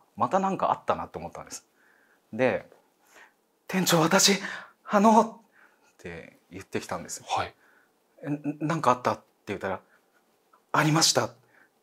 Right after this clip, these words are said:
Speaker 1: 言って、「あ、じゃあちょ、とりあえず落ち着こうか」って言って、で、落ち着かせて、「え、どういうことがあったの？」って聞いたら、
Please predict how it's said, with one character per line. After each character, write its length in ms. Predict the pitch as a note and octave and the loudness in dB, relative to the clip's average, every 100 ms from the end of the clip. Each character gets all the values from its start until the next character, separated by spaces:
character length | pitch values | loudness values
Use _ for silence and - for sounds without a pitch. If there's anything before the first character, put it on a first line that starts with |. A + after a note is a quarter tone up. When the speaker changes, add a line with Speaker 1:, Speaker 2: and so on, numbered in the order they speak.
| _ _ - - - | _ _ -20 -20 -20
Speaker 1:
言 100 | - | -20
っ 20 | - | -18
て、 220 | F2+ - _ _ _ | -18 -18 _ _ _
「あ、 240 | - - - | -16 -12 -10
じ 120 | C3+ B2 | -8 -8
ゃ 40 | |
あ 20 | |
ち 200 | A#2+ - | -8 -12
ょ、 20 | _ - | _ -10
と 100 | B2 | -4
り 100 | C#3 | -2
あ 40 | |
え 20 | |
ず 100 | C#3 | 0
落 320 | B2+ - - A#2 | -2 -2 -8 -6
ち 140 | - | -6
着 40 | - | -4
こ 80 | |
う 80 | B2 | -4
か」 80 | G2 | -4
っ 20 | |
て 60 | E2 _ | -8 _
言 80 | F2 | -16
っ 40 | |
て、 300 | - G2+ E2+ - | -10 -8 -8 -10
で、 80 | F#2+ | -10
落 240 | G2 - | -10 -10
ち 20 | - | -12
着 80 | |
か 120 | - - | -8 -6
せ 140 | A#3 | -6
て、 340 | - G3 - - - - _ _ | -2 -2 -2 -6 -20 -20 _ _
「え、 160 | A#2+ A2+ - | -10 -10 -4
ど 140 | A#2+ | -2
う 20 | |
い 20 | |
う 40 | C#3 | 0
こ 100 | - | 0
と 100 | D#3+ | 2
が 80 | A2+ | 2
あ 40 | |
っ 60 | - | 0
た 80 | |
の？」 220 | G2 B2+ - _ _ | -4 -4 -6 _ _
っ 0 | |
て 60 | - | -18
聞 140 | - | -12
い 60 | F2 | -6
た 120 | - | 0
ら、 300 | C#3 D3 - | 4 2 0